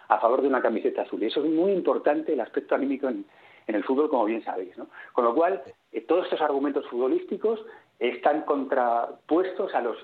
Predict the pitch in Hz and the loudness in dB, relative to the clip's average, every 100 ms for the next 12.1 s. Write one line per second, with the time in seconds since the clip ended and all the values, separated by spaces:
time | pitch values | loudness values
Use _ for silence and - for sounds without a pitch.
0 | - 120 - 127 120 160 190 196 143 143 | -6 -4 -4 -4 -2 -2 -2 -4 -6 -2
1 | 160 143 160 - 135 151 151 139 - 156 | 2 4 2 0 0 0 0 -2 0 -2
2 | 165 139 170 - - - - 117 104 123 | 0 -4 -6 -10 -20 -10 -2 0 2 2
3 | 147 - - - - - - - 113 113 | 2 0 -10 -8 -6 -6 -6 -2 0 2
4 | 110 104 - - - 95 - - 104 123 | 0 0 -4 -10 -6 -4 -4 2 4 4
5 | 160 - 147 123 113 104 107 104 - 143 | 2 0 2 2 0 -2 -2 -4 -2 0
6 | 127 135 143 123 - 127 135 - 107 - | 2 0 -2 -2 -2 0 0 2 2 2
7 | - - - - - - 117 120 135 180 | -6 -10 -16 -16 -16 -4 0 2 4 4
8 | 117 113 98 98 120 123 120 123 117 - | 2 -2 -4 0 2 2 -2 -6 -8 -8
9 | 110 - 120 - 156 - 110 151 147 120 | -6 -2 -4 -2 -6 -6 -2 0 2 0
10 | 104 113 101 - - 135 143 151 131 - | -2 -2 -2 -4 0 0 2 2 0 -2
11 | - - _ _ _ - 101 107 110 - | -14 -20 _ _ _ -8 -6 -6 -8 -10